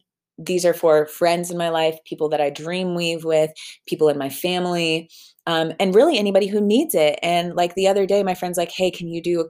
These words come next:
a, a reading for my girlfriend? She's going through a hard time." I literally, like, got up, immediately drove to Nevada to get internet signal so that I could be there for her. "Maddie, I love you so much."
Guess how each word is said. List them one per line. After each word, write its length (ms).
a, 60
a 40
reading 280
for 100
my 100
girlfriend? 360
She's 100
going 200
through 100
a 60
hard 220
time." 240
I 100
literally, 420
like, 220
got 260
up, 220
immediately 600
drove 380
to 80
Nevada 580
to 80
get 260
internet 520
signal 440
so 240
that 80
I 80
could 140
be 160
there 260
for 280
her. 420
"Maddie, 320
I 60
love 160
you 80
so 260
much." 320